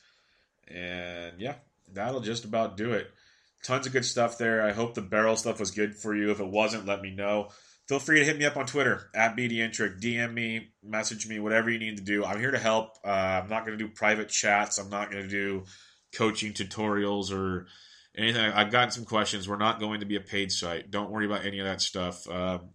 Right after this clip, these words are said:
we're here to help you guys out. So, uh, hit me up with any questions. Check us out, the sports degens dot com, at the sports degens. Big U F C two eleven coming up this weekend.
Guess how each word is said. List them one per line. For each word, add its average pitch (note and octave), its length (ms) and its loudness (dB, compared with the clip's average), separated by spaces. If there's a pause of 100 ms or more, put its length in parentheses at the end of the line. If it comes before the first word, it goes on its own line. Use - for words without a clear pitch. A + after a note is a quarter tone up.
(240)
we're G#2 120 4
here A#2+ 180 8
to B2+ 80 8
help A#2+ 240 4
you G2 80 0
guys F#2+ 220 2
out. F2+ 220 -4 (420)
So, G2+ 440 2
uh, F2+ 420 2 (840)
hit B2+ 160 -2
me B2+ 100 4
up B2+ 100 6
with B2 80 -2
any A#2 120 -2
questions. A#2 680 0
Check A#2+ 180 0
us A2+ 120 -2
out, G2 220 2
the A2 140 0
sports A2+ 380 0
degens G#2+ 400 -2
dot G#2 180 0
com, G#2 300 -2
at G#2 280 0
the G#2 140 -4
sports G#2+ 340 -4
degens. G2+ 440 -2 (360)
Big A#2+ 220 6
U B2 100 4
F A2+ 80 4
C A2 160 0
two A2 160 0
eleven G2+ 320 2
coming G2+ 220 -4
up F#2+ 60 -8
this - 140 -10
weekend. G2 440 -4